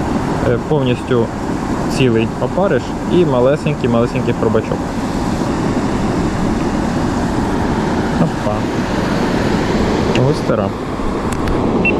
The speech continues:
Знову ж таки, я навіть не побачив покльовку. Просто... Стоїть поплавець, вирішив перезакинути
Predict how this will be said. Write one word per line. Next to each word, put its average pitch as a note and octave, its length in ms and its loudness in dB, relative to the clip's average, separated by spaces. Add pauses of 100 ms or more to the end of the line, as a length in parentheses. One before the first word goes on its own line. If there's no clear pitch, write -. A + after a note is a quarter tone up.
(880)
Знову C#3+ 220 6
ж - 120 -6
таки, B2 200 2
я C3 100 6
навіть C3 240 4
не C3+ 60 0
побачив B2+ 440 4
покльовку. A2+ 480 2 (360)
Просто... A2+ 600 4 (1500)
Стоїть C#3+ 140 2
поплавець, C#3 480 2 (180)
вирішив C3+ 340 2
перезакинути C3 720 0